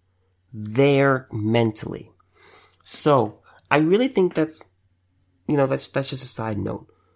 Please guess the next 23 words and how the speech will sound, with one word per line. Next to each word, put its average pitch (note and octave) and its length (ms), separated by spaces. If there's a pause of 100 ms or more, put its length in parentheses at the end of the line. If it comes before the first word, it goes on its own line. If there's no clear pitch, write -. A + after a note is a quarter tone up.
(220)
But C3 400 (460)
seriously, E3 960
man, A#2 280
I B2+ 80
mean, B2 300
I C#3+ 160
don't D3 440
know C3+ 300
who's B2+ 260
gonna A#2 220
win G#2 260
this. - 240 (560)
It's C#3+ 160
not E3 160
gonna F3+ 140
be D#3+ 120
a C3+ 80
landslide. G#2+ 800 (500)
But D#3 100
let F#3+ 120
me A#3 100
say F3 220
this. - 340